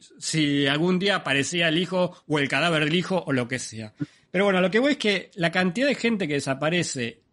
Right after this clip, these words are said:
y que <laughs> nunca más se sabe, está bien, podés tirar hipótesis humanas, droga, eh, este, que se lo llevó al mar, pero la realidad es que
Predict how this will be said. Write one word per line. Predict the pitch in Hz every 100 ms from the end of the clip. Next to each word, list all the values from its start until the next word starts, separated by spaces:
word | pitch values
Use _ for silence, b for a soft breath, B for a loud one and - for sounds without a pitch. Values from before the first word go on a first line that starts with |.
| _ _
y | 123
que | 127
<laughs> | 135
nunca | 185 160
más | 175 190
se | 143
sabe, | 170 170 156 147 b b _ _ _ _
está | _ 170
bien, | 160 135
podés | 160 185
tirar | 185 190
hipótesis | 170 156 190 175 165 160 - -
humanas, | 147 165 185 185 165
droga, | 147 165 180 170 170 160 156 143 139 139 139
eh, | 139 135 B B -
este, | 143 - - 143 139 135 135
que | 135 123
se | -
lo | 135
llevó | - 156
al | 156
mar, | 180 190 190 - _ _ _ _ _
pero | 135
la | 135 131
realidad | 135 139 185
es | 214
que | - 139 - _